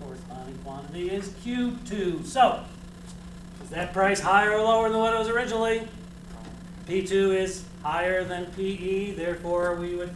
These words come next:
conclude the price is gonna go up. Quantity, what happens to the quantity of chocolate sold? Q two compared to Q E. Q two is lower, so the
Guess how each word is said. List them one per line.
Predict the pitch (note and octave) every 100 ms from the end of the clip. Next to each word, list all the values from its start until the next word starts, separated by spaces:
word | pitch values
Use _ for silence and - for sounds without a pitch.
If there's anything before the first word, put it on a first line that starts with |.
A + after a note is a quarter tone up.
| -
conclude | F3 F#3 F3+ F3+
the | F3+
price | F3 F3+ F3 F3
is | F3
gonna | F3+ F3
go | F3+ F#3
up. | G#3 - - - - - - - - - - - - - - - - - - - - - - - - - - -
Quantity, | F3 A3 A#3+ A3 G3+ F#3+ F3+
what | F3
happens | F3+ F3+ F#3
to | G3
the | G3 G3
quantity | F3 G#3 G#3 G3 F#3+
of | F3
chocolate | F3 F#3 F3 F3 E3+ -
sold? | F3 D#3+ D#3 - F#3+
Q | G#3 G#3+
two | G3+ F#3+ F3
compared | F3 F3 F3
to | -
Q | F#3+ F#3+ G3
E. | G#3 G3 D#3+ -
Q | F3
two | E3+ F3+ F3
is | F3 F3 F3+ F3+ F3+ E3 - - - - - - - - - - D3
lower, | F3 G#3+ G#3 F3+ E3+ D#3+ - - -
so | - D#3+ D3 D3 C#3+
the | D3+